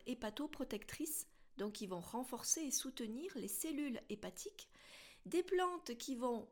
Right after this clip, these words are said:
aider les reins, les soutenir en leur apportant des minéraux et qui vont les aider à mieux fonctionner et à mieux drainer. Donc les reins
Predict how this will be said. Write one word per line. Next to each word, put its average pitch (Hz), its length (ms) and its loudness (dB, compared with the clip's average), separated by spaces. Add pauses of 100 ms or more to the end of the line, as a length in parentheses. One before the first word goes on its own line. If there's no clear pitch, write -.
(120)
aider 269 280 4
les 220 120 2
reins, 269 160 -2 (560)
les 285 120 4
soutenir 320 540 0
en 302 80 2
leur 269 180 2
apportant 254 460 0
des 220 160 0
minéraux 262 640 2 (280)
et 240 100 -2
qui 285 140 -2
vont 294 160 0
les 262 220 2
aider 254 340 0
à 175 100 -2
mieux 220 220 -2
fonctionner 294 800 -2
et 233 120 2
à 196 80 2
mieux 226 220 0
drainer. 285 400 -2 (140)
Donc 262 280 4
les 269 140 2
reins 277 400 0